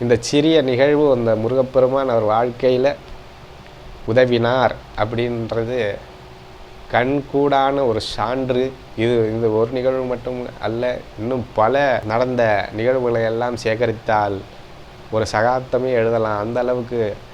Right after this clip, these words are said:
அவ்வளோ விஷயங்கள் அவருடைய வாழ்க்கையில் நடந்திருக்கிறது.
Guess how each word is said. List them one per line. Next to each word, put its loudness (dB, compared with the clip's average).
அவ்வளோ 4
விஷயங்கள் 2
அவருடைய 2
வாழ்க்கையில் -2
நடந்திருக்கிறது. -2